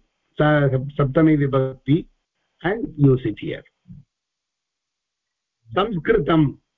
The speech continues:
जनाः प्रीतिं प्रदर्शयति, संस्कृते जनाः प्रीतिं प्रदर्शयन्ति। शरीरस्य अलङ्कारे, सलं-, श-, शरीरस्य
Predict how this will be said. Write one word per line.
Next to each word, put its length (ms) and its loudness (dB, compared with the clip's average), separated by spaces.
जनाः 680 2
प्रीतिं 680 0
प्रदर्शयति, 840 -2
संस्कृते 1000 0
जनाः 540 -2
प्रीतिं 800 0
प्रदर्शयन्ति। 1040 -4
शरीरस्य 1000 0
अलङ्कारे, 1000 0
सलं-, 520 0
श-, 260 0
शरीरस्य 880 0